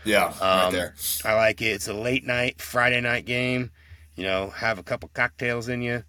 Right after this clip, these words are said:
Speaker 2: uh, sit back
Speaker 1: You're
Speaker 2: and
Speaker 1: watching foosball.
Speaker 2: watch a little foosball while you go to
Speaker 1: I'll
Speaker 2: bed.
Speaker 1: be at a wedding,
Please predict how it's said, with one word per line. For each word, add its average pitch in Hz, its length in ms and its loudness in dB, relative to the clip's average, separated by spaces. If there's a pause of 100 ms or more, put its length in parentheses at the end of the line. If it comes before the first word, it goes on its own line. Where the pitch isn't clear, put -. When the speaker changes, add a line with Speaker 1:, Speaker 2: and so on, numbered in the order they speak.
(580)
Speaker 2:
uh, 92 220 4
sit - 200 -4
back 117 280 4
Speaker 1:
You're 120 100 4
Speaker 2:
and 95 80 4
Speaker 1:
watching 92 180 2
foosball. 113 520 0 (260)
Speaker 2:
watch 104 240 4
a 107 60 -6
little 113 160 0
foosball 104 720 4
while 98 100 0
you 98 140 -2
go 98 160 0
to 90 40 0
Speaker 1:
I'll 101 100 4
Speaker 2:
bed. 92 40 4
Speaker 1:
be - 80 6
at 127 60 4
a 113 40 4
wedding, 104 480 2